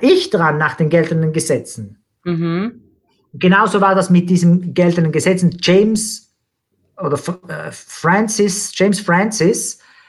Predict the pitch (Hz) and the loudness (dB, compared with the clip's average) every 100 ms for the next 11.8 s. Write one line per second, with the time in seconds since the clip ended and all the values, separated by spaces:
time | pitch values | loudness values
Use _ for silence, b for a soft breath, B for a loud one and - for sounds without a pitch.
0 | b 185 165 170 175 202 - _ _ _ | b -8 -6 -4 -2 -2 -4 _ _ _
1 | 190 214 254 254 202 143 131 180 196 196 | -2 0 2 4 2 2 0 2 2 0
2 | - 180 185 170 131 139 160 190 226 220 | -2 0 0 0 0 2 2 2 -2 -4
3 | 180 165 - 156 - 160 165 196 180 196 | -4 -4 -4 -8 -4 -4 -2 -2 0 -2
4 | 180 143 127 - 160 165 175 160 160 220 | -2 -4 -4 -2 0 0 0 2 2 2
5 | 262 b b b b _ _ _ _ 135 | 0 b b b b _ _ _ _ -6
6 | - 160 131 127 165 165 143 135 165 151 | -2 0 0 0 0 0 -2 -2 -2 -2
7 | 131 156 135 - 139 180 220 - - - | -2 -2 -2 -2 2 2 0 -6 -12 0
8 | 175 165 - 135 131 156 - 175 175 175 | 4 4 0 -2 0 0 0 2 2 2
9 | 190 185 202 196 - 330 175 127 143 127 | 2 4 2 0 0 2 2 0 0 -2
10 | 131 123 120 110 101 _ _ _ _ 165 | -2 -2 -2 -4 -10 _ _ _ _ -6
11 | 165 170 175 170 160 151 143 143 | -4 -2 -2 -2 -2 -4 -6 -12